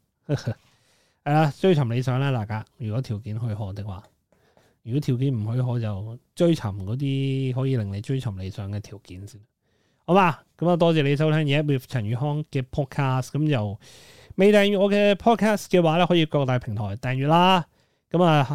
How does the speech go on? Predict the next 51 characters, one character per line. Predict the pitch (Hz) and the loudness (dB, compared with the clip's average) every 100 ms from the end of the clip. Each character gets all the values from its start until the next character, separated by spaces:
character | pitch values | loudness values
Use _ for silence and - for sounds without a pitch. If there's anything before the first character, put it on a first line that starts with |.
| 151 | -2
喜 | 139 | 2
歡 | 175 190 | 4 4
嘅 | 170 | 4
可 | 151 | 2
以 | 156 | 2
畀 | 156 | 0
個 | 147 | 0
五 | 147 | 0
星 | 185 180 | 2 2
星 | 185 | 2
啦。 | 180 185 185 165 - | 2 4 4 2 -2
噉 | 165 | 0
就 | 185 | 0
行 | 147 107 104 | 0 0 -2
有 | 135 | -2
餘 | 117 | -2
力 | 101 113 - | -4 -6 -4
嘅 | 131 | -2
話 | 117 139 | 0 0
咧， | 151 | -2
亦 | |
都 | 123 143 | -2 -2
可 | 139 | 0
以 | 131 | -2
裝 | 127 143 | 0 -2
我 | 113 113 | -2 -4
嘅 | 107 - _ _ _ _ _ - | -6 -8 _ _ _ _ _ 0
Patreon， | 285 208 170 120 107 - - | 4 6 6 4 -2 -10 -4
因 | 190 | 2
為 | 170 | 2
有 | 139 143 | 2 2
你 | 143 | 2
嘅 | 143 143 151 | 2 0 0
支 | - 269 | 2 4
持 | 202 131 123 | 4 2 0
同 | 131 | -4
埋 | 123 - | -4 -4
鼓 | 139 170 | 2 4
勵 | 143 | 4
咧， | 151 | 2
我 | 151 | 0
先 | 143 170 151 | 2 2 2
至 | 151 135 | 0 0
會 | 135 | 0
有 | 131 | 0
更 | 135 139 | -2 -2
多 | 156 | -2
嘅 | 143 | 0
資 | 233 233 | 2 4
源 | 160 | 4
啦、 | 220 247 | 4 2